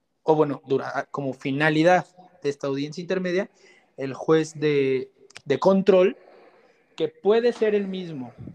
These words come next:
que celebró audiencia inicial o no,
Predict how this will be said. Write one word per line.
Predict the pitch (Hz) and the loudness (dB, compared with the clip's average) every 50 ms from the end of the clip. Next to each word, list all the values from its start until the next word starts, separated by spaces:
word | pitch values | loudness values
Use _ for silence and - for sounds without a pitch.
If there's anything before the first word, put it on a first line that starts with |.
| _ _ _ _ _ _ | _ _ _ _ _ _
que | - - 131 | -6 -6 -6
celebró | - - 131 131 131 139 147 | -4 -2 -4 -2 -2 -2 -2
audiencia | 147 147 143 147 147 - - 131 | -2 -2 -2 -4 -6 -6 -8 -8
inicial | 131 117 - 135 131 - _ _ _ - | -8 -6 -4 -4 -6 -6 _ _ _ 0
o | 127 131 131 | 2 2 2
no, | 131 139 160 240 427 587 - | 4 4 4 6 4 4 0